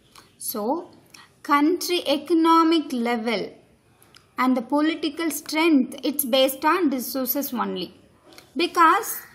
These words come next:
if it is country means, uh, have, need a lot of factories for the economic growth, lot of development things needed, right? For basic, if you wanna run a business means you want inputs.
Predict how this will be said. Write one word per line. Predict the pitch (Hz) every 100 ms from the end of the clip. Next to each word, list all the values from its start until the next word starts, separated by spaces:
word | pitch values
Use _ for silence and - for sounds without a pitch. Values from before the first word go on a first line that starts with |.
| - _
if | 311 302
it | 330 370
is | -
country | - 311 302 349 392 403
means, | 359 339 359 - - -
uh, | - 269
have, | 277 - -
need | 262 294 302 -
a | 214 202 226
lot | 254 262
of | 285 277
factories | - 262 247 - 277 262 262 -
for | 285
the | 269 262
economic | 254 269 285 277 285 - -
growth, | 262 294 262 226 - - - - -
lot | 269 294
of | 262 233 226
development | 262 269 349 359 330 320 294 -
things | 339 349 - -
needed, | 254 240 208 185 -
right? | 269 339 247 - - - - -
For | 294 247
basic, | 277 320 381 - 349 339 349
if | -
you | 302
wanna | 285 294 359 392
run | 277 277 285
a | 320
business | 254 262 269 302 320 302
means | 247 254 302 302 - - - _
you | 262 320 302
want | 320 320 -
inputs. | 269 262 - 233 180 - -